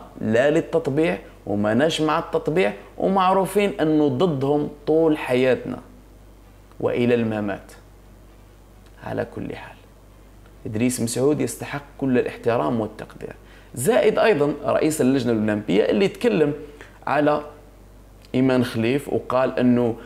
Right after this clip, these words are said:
هذا البطلة الجزائرية اللي حققت إنجاز. هي حققت إنجاز بفضل مجهوداتها، بفضل الإمكانيات اللي عندها،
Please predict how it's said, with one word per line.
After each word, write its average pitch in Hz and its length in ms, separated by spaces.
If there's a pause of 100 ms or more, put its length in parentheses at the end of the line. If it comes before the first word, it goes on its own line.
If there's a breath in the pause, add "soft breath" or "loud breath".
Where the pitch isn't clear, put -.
(100)
هذا 143 420
البطلة 139 520
الجزائرية 120 800
اللي 120 160
حققت 131 680
إنجاز. 107 500
هي 110 160
حققت 120 640
إنجاز 107 580 (840 soft breath)
بفضل 117 500
مجهوداتها، 110 800 (480 loud breath)
بفضل 139 640 (260)
الإمكانيات 113 760
اللي 101 120
عندها، 127 440